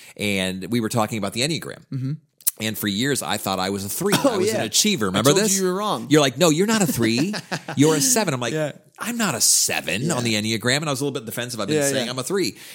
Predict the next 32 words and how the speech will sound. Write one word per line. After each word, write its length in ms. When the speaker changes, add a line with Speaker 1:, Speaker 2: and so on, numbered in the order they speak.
Speaker 1:
And 100
then 120
you 100
helped 220
me 100
understand 400
because 260
you've 140
studied 240
the 80
Enneagram. 400
You're 100
Speaker 2:
Sure. 20
Speaker 1:
aware 260
of 60
the 100
Enneagram, 600
the, 180
the 120
deepest 360
motivations 640
and 80
the 60
fears 420
of 80
different 260
numbers. 380
Speaker 2:
Mm. 40
Speaker 1:
And 80
I 20
was 100
like 240